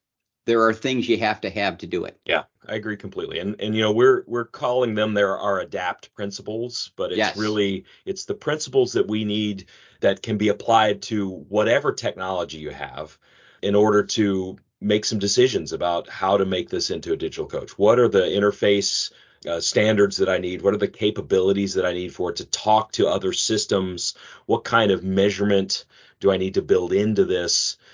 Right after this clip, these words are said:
Speaker 2: That's, that's kind of what we're talking about when we're, when we're developing these principles. And, and then those principles can be applied to any, any kind of technology solution, any kind of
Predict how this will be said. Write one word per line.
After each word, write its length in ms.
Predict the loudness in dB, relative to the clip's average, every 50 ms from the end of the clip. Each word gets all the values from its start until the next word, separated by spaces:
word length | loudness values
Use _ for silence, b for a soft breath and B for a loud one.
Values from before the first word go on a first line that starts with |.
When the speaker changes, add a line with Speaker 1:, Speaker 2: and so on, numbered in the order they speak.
| b b b
Speaker 2:
That's, 320 | 4 4 4 2 -2 -4
that's 240 | 0 0 0 0 0
kind 200 | -2 -2 0 2
of 100 | 2 2
what 180 | 2 2 2 0
we're 160 | -4 -6 -6
talking 300 | -6 -8 -8 -8 -8 -8
about 220 | -8 -8 -8 -8
when 100 | -8 -8
we're, 240 | -6 -6 -4 -4 -6
when 220 | -6 -10 -10 -8
we're 100 | -8 -8
developing 460 | -6 -6 -6 -4 -4 -4 -4 -6 -8 -8
these 160 | -8 -10 -10
principles. 840 | -8 -6 -6 -4 -4 -4 -6 -6 -6 -6 -6 -6 -8 -8 -10 -10 B B B B B B B
And, 300 | -4 -2 -2 -2 -2 0
and 140 | 2 4 4
then 100 | 6 6
those 180 | 6 4 4
principles 380 | 4 0 0 0 0 -2 -4 -4
can 160 | -2 -4 -4
be 140 | -2 -2 -2
applied 460 | -2 -2 -4 -2 -2 0 -2 -2 -4
to 220 | -8 -10 -10 -8 -6
any, 400 | -4 -4 -4 -4 -4 -8 -12 -14 _ _ -10
any 200 | -6 -4 -4 -4
kind 220 | -2 -2 -2 -2
of 100 | -2 -4
technology 600 | -4 -6 -6 -4 -4 -4 -2 -2 -2 -4 -4 -6 -8
solution, 440 | -6 -4 -2 -4 -4 -4 -6 -8
any 280 | -4 -2 0 0 0 -2
kind 420 | -4 -4 -4 -2 -2 -2 -2 -2
of 340 | -2 -2 0 -2 -4 -6 -8